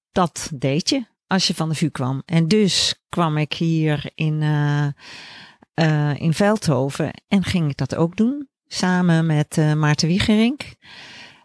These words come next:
Die eigenlijk op dit gebied ook wel een grote naam had in Nederland. Ehm, maar ik had mijn laatste jaar gedaan in het O V G.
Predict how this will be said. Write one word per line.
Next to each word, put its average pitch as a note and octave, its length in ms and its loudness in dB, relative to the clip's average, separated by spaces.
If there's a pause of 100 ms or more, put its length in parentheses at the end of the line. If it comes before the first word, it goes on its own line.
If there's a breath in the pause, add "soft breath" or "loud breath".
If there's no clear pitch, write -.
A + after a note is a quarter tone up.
(140 loud breath)
Die F#3 180 0
eigenlijk A3+ 640 0 (140)
op D3 260 -10
dit D#3+ 160 2
gebied C#3+ 360 -2
ook - 160 -6
wel C#3+ 160 0
een D3+ 80 2
grote D3+ 400 0
naam F3 240 4
had F#3 200 0
in F3 120 2
Nederland. D#3+ 760 -2 (200)
Ehm, E3 800 2 (800 loud breath)
maar G3 160 2
ik A#3 80 0
had A#3 180 0
mijn G3+ 120 4
laatste A3+ 400 2
jaar G3 260 4
gedaan E3 420 2
in E3 80 2
het E3 140 0
O E3 140 4
V C#3+ 100 -2
G. F3+ 320 2